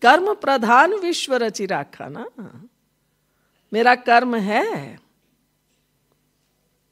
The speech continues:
मैं निर्माण हूं, मैं सरल हूं। मेरी खुशी गायब कब होती है?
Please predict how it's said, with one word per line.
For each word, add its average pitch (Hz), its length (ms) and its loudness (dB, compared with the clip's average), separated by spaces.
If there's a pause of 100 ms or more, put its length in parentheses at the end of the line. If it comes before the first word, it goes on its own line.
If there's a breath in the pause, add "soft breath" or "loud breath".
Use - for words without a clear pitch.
मैं 220 140 2
निर्माण 220 540 4
हूं, 240 360 0 (420)
मैं 220 240 -4
सरल 220 460 0
हूं। 214 680 -4 (2500)
मेरी 214 220 0
खुशी 254 280 -2
गायब 233 360 4
कब 262 160 2
होती 226 300 -2
है? 127 180 -8